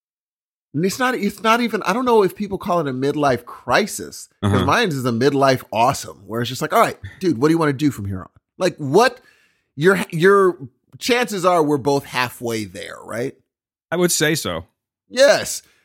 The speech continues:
Speaker 1: And so it's like, "All right, so with this s-, second half on the other side, what do you wanna do? Like, what do you want to do?" And it's just fun to be like, "Oh, you could just do anything." Especially when you talk to these old people that are, like, seventy and they're like,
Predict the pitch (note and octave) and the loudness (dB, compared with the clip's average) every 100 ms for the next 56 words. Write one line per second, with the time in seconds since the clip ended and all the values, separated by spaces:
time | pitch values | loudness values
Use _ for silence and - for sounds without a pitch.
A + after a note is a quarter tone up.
0 | - F3+ G3 G3 G3+ G#4+ F#4 - A3 F#3+ | -10 -4 -2 -2 -2 -2 -2 0 0 2
1 | G3+ G3 F3 - - F3 F#3 - F#3+ F#3 | 0 0 -4 -10 -12 -8 -8 -2 -2 0
2 | F3+ F#3 C#3+ A#2+ C3+ C3+ C#3+ C3+ - D3 | 0 2 2 2 0 0 0 0 2 2
3 | B2 A#2 G3+ F4 E4 A3 B2+ A2+ A#2+ C#2+ | 2 -2 -2 -2 -2 -6 -2 0 0 -4
4 | - _ _ _ _ - C3+ A#2 A3+ A#3 | -18 _ _ _ _ -2 0 2 2 2
5 | F#3+ B2+ E3 B2 C3+ B2+ A2+ B2+ D3+ D3 | -2 -2 -2 -2 -4 -6 -4 -2 -2 -4
6 | F3+ - C#3 D3 E3 C#3+ C3+ C#3+ - G4 | -10 -4 0 0 -2 -4 -2 -2 -4 -2
7 | D#4+ C4+ D4 E4 D#4 B3 C#4 - F3 F#3 | 0 -2 -4 -6 -2 -2 -2 -2 -2 -2
8 | G#2 E2+ - _ _ C#3 G#3 F3 D#3+ D#3+ | -8 -14 -18 _ _ 0 2 2 0 2
9 | D#3 D3+ C3 G#2+ C3+ C3+ C#3+ B2 - - | 2 2 0 0 4 4 4 0 -4 -2
10 | C3+ A#2+ A2+ A#2 G#2+ - A#2+ A#2+ G#2+ G2+ | 0 2 2 0 0 -2 -2 0 -2 -4
11 | G#2 A2+ A2 | -2 -2 -2